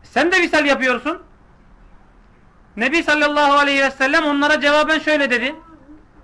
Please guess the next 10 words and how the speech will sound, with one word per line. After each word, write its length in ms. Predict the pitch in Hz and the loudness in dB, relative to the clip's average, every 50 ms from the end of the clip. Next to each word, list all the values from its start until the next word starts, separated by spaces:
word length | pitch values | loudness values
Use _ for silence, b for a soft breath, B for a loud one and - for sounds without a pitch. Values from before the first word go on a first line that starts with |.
| - - - - - - - - | -20 -20 -20 -20 -20 -20 -20 -14
"Sizden 420 | - 269 285 294 294 320 320 311 | -8 -8 -8 -4 -2 -2 0 2
hanginiz 580 | 254 294 359 370 359 359 349 330 302 247 240 254 | 2 2 2 2 0 0 0 0 0 0 -2 -2
benimle 300 | 269 262 269 254 254 247 | 0 0 0 0 0 0
emsal 320 | 233 233 226 - 240 220 | 0 -2 -2 -2 -4 -4
olabilir 440 | 214 208 214 208 262 302 359 277 - | -2 -2 -4 -4 -2 -2 -4 -4 -6
ki? 160 | - 147 - - - - - - - - 285 285 - - - - - - - - | -10 -16 -18 -20 -20 -20 -20 -20 -20 -20 -20 -20 -20 -20 -20 -20 -20 -20 -20 -4
Hanginiz 520 | - 262 330 349 311 302 285 285 233 214 | -2 0 0 0 0 0 -2 -2 -2 -2
benim 240 | 254 269 269 262 247 | -2 -2 -2 -2 -4
gibidir 380 | 214 247 220 254 285 359 349 349 | -4 -6 -4 -2 -2 -2 -4 -4
ki? 200 | - 147 120 | -8 -12 -14